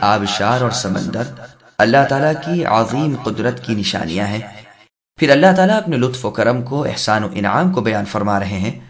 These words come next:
کہ آسمان سے پانی اتارتے ہیں، پہاڑوں سے، اونچی جگہوں سے سمٹ کر نالوں کے، ندیوں کے، دریاؤں کے ذریعے وہ ادھر ادھر پھیل جاتا ہے۔ بنجر غیر آباد زمین اس سے ہریاوال والی ہو جاتی ہے،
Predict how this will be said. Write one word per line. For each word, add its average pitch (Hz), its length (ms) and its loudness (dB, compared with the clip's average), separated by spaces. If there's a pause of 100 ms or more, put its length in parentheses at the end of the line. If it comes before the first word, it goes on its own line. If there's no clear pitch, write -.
(300)
کہ 127 120 6
آسمان 131 440 4
سے 143 180 -4
پانی 101 300 0
اتارتے 101 480 0
ہیں، 104 140 -4 (380)
پہاڑوں 120 460 4
سے، 120 340 -2
اونچی 123 340 -2
جگہوں 107 300 0
سے 120 200 -2
سمٹ 135 420 -2
کر 135 200 -2
نالوں 113 440 0
کے، 139 200 -6
ندیوں 120 380 -2
کے، - 240 -8 (420)
دریاؤں 147 380 4
کے 127 140 0
ذریعے 113 440 -2 (220)
وہ 190 180 -2
ادھر 156 240 2 (100)
ادھر 123 240 -2 (140)
پھیل 95 180 -2
جاتا 104 360 0
ہے۔ 113 80 -4 (500)
بنجر 151 540 4
غیر 135 240 2
آباد 120 440 2
زمین 117 560 -2
اس 123 100 -2
سے 156 320 -2
ہریاوال 110 760 0 (140)
والی 92 280 0
ہو 101 100 -4
جاتی 110 380 -2
ہے، 131 120 -6